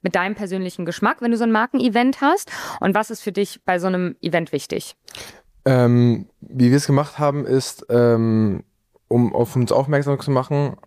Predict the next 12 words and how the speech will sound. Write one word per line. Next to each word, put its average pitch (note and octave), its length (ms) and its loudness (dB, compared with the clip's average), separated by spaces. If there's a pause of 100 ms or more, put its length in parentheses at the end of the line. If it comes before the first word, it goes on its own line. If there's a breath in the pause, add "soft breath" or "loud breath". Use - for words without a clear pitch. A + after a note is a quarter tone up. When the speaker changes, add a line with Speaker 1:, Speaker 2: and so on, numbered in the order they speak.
(180)
Speaker 2:
ähm, G#2 420 0
abgesehen A2 380 0
vom G2+ 160 0
Instagram, B2 560 0 (480 loud breath)
ich G#2+ 100 -2
hab A#2 140 0
einfach A2 260 0
angefangen, G#2+ 800 0 (520 soft breath)
äh, G#2+ 80 0
eine G#2+ 420 4
Mappe B2+ 300 2
zu, - 120 -18